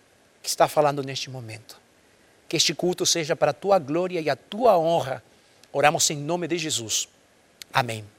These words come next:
Amém. Abra sua Bíblia, por favor, então,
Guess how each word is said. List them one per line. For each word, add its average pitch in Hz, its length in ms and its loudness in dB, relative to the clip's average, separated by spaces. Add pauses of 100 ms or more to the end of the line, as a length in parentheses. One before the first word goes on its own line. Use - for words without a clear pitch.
Amém. 113 240 -10 (1600)
Abra 285 220 8
sua 247 160 8
Bíblia, 214 220 6
por 220 120 6
favor, 202 260 8
então, 190 440 6